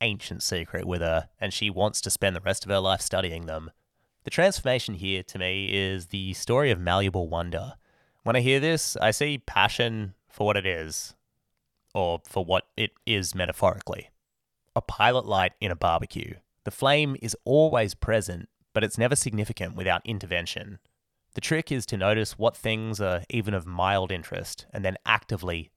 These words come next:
turn up the heat. We'll get to how to do this in a second, but first a quick thought on why. The feeling of deep wonder is, I believe, the most sustainable fuel on which motivation thrives.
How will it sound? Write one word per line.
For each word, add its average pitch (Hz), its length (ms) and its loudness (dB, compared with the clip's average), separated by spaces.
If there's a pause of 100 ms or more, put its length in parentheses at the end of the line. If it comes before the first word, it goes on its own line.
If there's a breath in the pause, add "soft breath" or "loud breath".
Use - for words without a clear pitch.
turn 80 240 0
up 80 140 -6
the 85 80 0
heat. 82 340 -12 (880)
We'll 117 120 -2
get 165 180 4
to 127 220 0
how 104 240 8
to 123 80 4
do 117 180 2
this 135 180 -2
in 123 80 -2
a 98 60 -2
second, 131 720 -2
but 107 260 2
first - 340 0
a 131 280 2
quick 120 180 -4
thought 107 220 0
on 85 180 0
why. 80 460 -2 (1040)
The 120 100 -6
feeling 160 360 -4
of 87 160 -8
deep 101 260 -2
wonder 92 600 -2
is, 87 500 -8
I 107 180 2
believe, 120 520 -4
the 101 180 0
most 98 280 0
sustainable 90 520 -2
fuel 87 440 -4
on 82 100 -4
which 90 180 -6
motivation 87 540 0
thrives. 82 640 -4